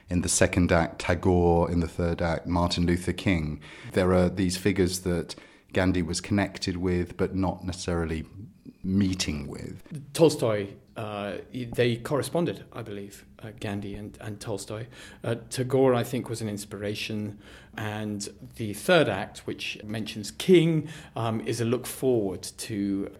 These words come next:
Speaker 2: uh, you know, Gandhi's influence on later life and the successes as a result. So the piece, okay, so it's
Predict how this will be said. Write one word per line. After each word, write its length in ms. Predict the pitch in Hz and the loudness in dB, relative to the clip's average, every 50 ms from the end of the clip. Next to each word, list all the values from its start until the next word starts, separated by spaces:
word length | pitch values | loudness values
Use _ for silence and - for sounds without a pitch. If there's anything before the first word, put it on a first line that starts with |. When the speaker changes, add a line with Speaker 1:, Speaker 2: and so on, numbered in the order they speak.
| - - | -14 -14
Speaker 2:
uh, 60 | 80 - - 120 117 - - - | -14 -12 -12 -14 -14 -14 -14 -12
you 140 | - 117 107 | -8 -6 -6
know, 60 | 95 98 | -6 -4
Gandhi's 400 | - 110 107 107 107 107 101 113 | -2 -2 -2 -2 -4 -4 -2 -4
influence 440 | 110 107 - 113 101 98 - - | -4 -4 -4 -6 -8 -8 -8 -8
on 120 | 117 104 104 | -8 -6 -4
later 260 | 101 98 98 - 107 | -4 -4 -4 -4 -4
life 500 | 110 120 113 101 73 - - - - - - - | -2 -2 0 -2 -2 -6 -10 -14 -16 -16 -14 -12
and 320 | 104 107 101 101 98 98 | -10 -8 -8 -8 -8 -8
the 100 | - 117 | -8 -6
successes 680 | - - - - - - 220 220 220 - 127 - - 117 | -6 -6 -6 -4 2 4 4 4 4 2 0 -2 -2 -6
as 140 | 104 101 | -8 -6
a 40 | 113 | -4
result. 460 | 110 107 123 156 170 117 85 - - - - | -4 -2 0 0 0 0 -2 -6 -14 -18 -12
So 460 | - - - - 147 147 151 151 151 147 - - - - - - - - - _ _ _ | -8 -4 4 8 10 10 10 10 8 4 -4 -12 -14 -16 -16 -16 -18 -20 -20 _ _ _
the 100 | - 202 | 8 10
piece, 500 | 196 196 - 180 101 - - - - - - - - | 10 10 4 2 2 2 0 -2 -2 -2 -4 -2 0
okay, 320 | 151 151 151 - 107 78 | 0 0 0 -2 -4 -4
so 180 | - - - 165 | -2 2 6 8
it's 680 | 160 160 170 170 165 190 175 170 - - - - - | 10 10 10 8 6 0 0 0 0 -2 -2 -4 -6